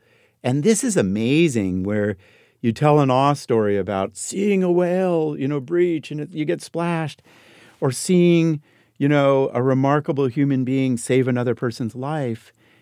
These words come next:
And telling those stories gives other people awe. Get out in nature. Listen to music in certain ways.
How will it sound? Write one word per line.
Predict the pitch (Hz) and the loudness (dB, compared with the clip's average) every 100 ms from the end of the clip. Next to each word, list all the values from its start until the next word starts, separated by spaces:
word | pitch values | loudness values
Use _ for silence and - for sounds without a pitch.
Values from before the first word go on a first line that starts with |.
| _ - | _ -2
And | 123 - | -2 0
telling | - 202 240 220 | 0 4 6 6
those | 127 101 | 4 0
stories | - 107 92 98 104 98 | -4 -4 -2 -2 -4 -4
gives | - 127 117 | 2 2 2
other | 131 139 143 | 0 2 0
people | 117 113 123 - | -2 -4 -6 -4
awe. | 147 180 135 71 - _ _ _ | -6 -4 -8 -10 -14 _ _ _
Get | 139 147 | 2 4
out | 151 151 | 6 6
in | 147 139 | 4 2
nature. | 139 147 - 107 85 85 | 0 -2 -2 -4 -4 -2
Listen | 107 147 - 156 | 2 2 4 0
to | 135 | 2
music | 131 135 123 104 113 | 2 0 0 -2 -2
in | 95 | -4
certain | - 98 98 95 | -4 -4 -4 -6
ways. | 90 80 80 78 | -6 -8 -12 -16